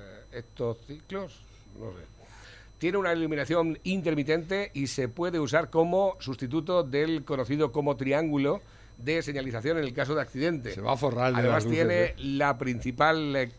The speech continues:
Speaker 1: car-, eh, cualidad de que es muy fácil de colocar. Saca
Speaker 2: Sí,
Speaker 1: el brazo de la
Speaker 2: es muy
Speaker 1: ventanilla y lo
Speaker 2: fácil,
Speaker 1: coloca
Speaker 2: sí.
Speaker 1: sobre el techo del vehículo.
Speaker 2: Sí, sí, sí, todo es muy fácil, sí.
Speaker 1: Pues esto es obligatorio a
Speaker 2: Pero
Speaker 1: partir de
Speaker 2: entonces
Speaker 1: ahora.
Speaker 2: ya, si llevas la luz,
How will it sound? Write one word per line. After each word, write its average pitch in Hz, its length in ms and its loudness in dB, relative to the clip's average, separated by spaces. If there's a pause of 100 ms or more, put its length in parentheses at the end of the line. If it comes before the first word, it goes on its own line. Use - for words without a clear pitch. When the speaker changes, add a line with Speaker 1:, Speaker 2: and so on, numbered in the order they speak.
(120)
Speaker 1:
car-, 139 680 4
eh, 131 240 0
cualidad 156 460 4
de 143 200 -2
que 160 320 -2
es 151 180 -2
muy 156 160 -2
fácil 143 360 -2
de 143 160 0
colocar. 143 520 2 (400)
Saca 147 200 0
Speaker 2:
Sí, 147 40 6
Speaker 1:
el 131 100 4
brazo 147 220 4
de 139 60 4
la 135 80 4
Speaker 2:
es - 20 6
muy 165 80 4
Speaker 1:
ventanilla 165 380 4
y 160 80 6
lo 147 80 4
Speaker 2:
fácil, 131 60 0
Speaker 1:
coloca 147 260 4
Speaker 2:
sí. - 40 -6
Speaker 1:
sobre 143 160 4
el 117 80 -4
techo 139 260 0
del 123 120 2
vehículo. 135 400 0 (220)
Speaker 2:
Sí, 135 240 -6
sí, 95 180 -8
sí, 123 140 -16
todo 147 240 -6
es 95 60 -4
muy 107 100 -4
fácil, 113 420 -8
sí. - 160 -18 (1000)
Speaker 1:
Pues 127 160 -2
esto 160 200 -2
es 175 60 0
obligatorio 165 500 4
a 151 40 6
Speaker 2:
Pero 143 120 8
Speaker 1:
partir 185 140 6
de - 60 6
Speaker 2:
entonces 196 200 10
Speaker 1:
ahora. 190 100 10
Speaker 2:
ya, 160 60 0
si 143 40 0
llevas 170 240 6
la 190 100 8
luz, 233 280 6